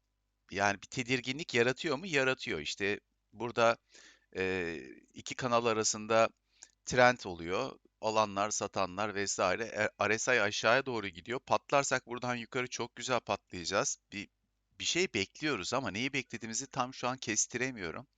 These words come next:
E, ufaktan bir dominansta yine küçük bir düşüş var ama k-, yine altcoin'ler, e,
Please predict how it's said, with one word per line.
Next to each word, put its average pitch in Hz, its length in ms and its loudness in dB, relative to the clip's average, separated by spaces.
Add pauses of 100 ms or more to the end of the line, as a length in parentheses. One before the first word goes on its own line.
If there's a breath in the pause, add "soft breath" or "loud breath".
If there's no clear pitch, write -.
(760 loud breath)
E, 87 640 -4
ufaktan 143 600 0
bir 139 160 -4
dominansta 135 540 -2
yine 131 140 -6
küçük - 320 -12
bir 127 140 -8
düşüş - 340 -10
var 117 120 0
ama 131 200 -4
k-, - 180 -16
yine 135 220 -2
altcoin'ler, 120 840 0 (640 loud breath)
e, 90 280 -2